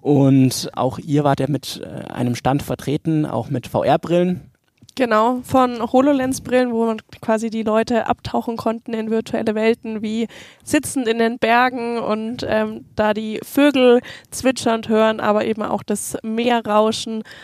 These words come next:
Speaker 2: und das alles in dreihundertsechzig Grad Modus.
Speaker 1: Und ich hab gesehen, ihr habt mir auch einen Flyer mitgebracht und ihr habt die Leute dort beim Seniorencafé auch angesprochen. Und zwar, ähm, bietet ihr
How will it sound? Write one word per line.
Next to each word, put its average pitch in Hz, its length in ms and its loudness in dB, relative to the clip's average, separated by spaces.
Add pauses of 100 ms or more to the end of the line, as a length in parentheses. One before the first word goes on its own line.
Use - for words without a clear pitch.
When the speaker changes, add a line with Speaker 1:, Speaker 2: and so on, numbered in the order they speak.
(140)
Speaker 2:
und 214 180 -2
das 208 140 -2
alles 214 340 0
in 208 280 -4
dreihundertsechzig 202 800 -4
Grad 196 260 -6
Modus. 196 520 -6 (680)
Speaker 1:
Und 170 140 4
ich 175 160 2
hab - 160 0
gesehen, 175 320 0
ihr 170 100 4
habt - 160 -2
mir 165 220 2
auch 151 120 -4
einen 139 220 0
Flyer 165 300 2
mitgebracht - 760 -4
und 143 280 -2
ihr 143 60 -2
habt - 140 -6
die 143 40 -6
Leute 147 240 0
dort 143 180 -4
beim 131 140 -4
Seniorencafé 139 640 -2
auch 127 100 -2
angesprochen. 160 720 -2 (600)
Und 151 200 2
zwar, 139 880 0
ähm, 135 320 -2
bietet - 300 -6
ihr 165 460 0